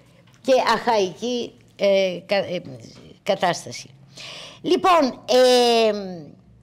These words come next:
προσέξτε τώρα. Είχανε τις λαμπρές τελετές στα Παρθένια, όπως σας είπαμε, την ενηλικίωση. Και το πιο σημαντικό απ' όλα είναι ότι βασίζανε τον, ε, ε,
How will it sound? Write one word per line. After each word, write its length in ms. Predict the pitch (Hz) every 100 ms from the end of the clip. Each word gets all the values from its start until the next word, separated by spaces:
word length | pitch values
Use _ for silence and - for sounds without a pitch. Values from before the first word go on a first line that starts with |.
| - - _ _ - - - - - - - - - - -
προσέξτε 560 | - 277 370 427 - 226
τώρα. 400 | 175 156 131 110 _ _ - - _ -
Είχανε 920 | 294 415 - 311 277 254 277 359 - - - _ _ _
τις 220 | 240 -
λαμπρές 460 | 247 202 254 320 -
τελετές 440 | 240 190 185 254
στα 160 | - 226
Παρθένια, 640 | 180 156 - 240 214 180
όπως 220 | 160 165
σας 240 | - 147
είπαμε, 320 | 196 175 156 143
την 240 | 160 160
ενηλικίωση. 880 | 143 139 131 117 147 143 131 - 247 - - - -
Και 120 | -
το 140 | -
πιο 200 | - 285
σημαντικό 640 | 302 269 262 208 165 202 214
απ' 120 | 208
όλα 260 | 196 175
είναι 260 | 151 202 220
ότι 420 | 180 202 180 147 - - - -
βασίζανε 1080 | 135 165 170 - 277 202 156 131 139 156 185 - - - - - - - -
τον, 260 | 165 156
ε, 400 | 147 - 131 -
ε, 60 | 143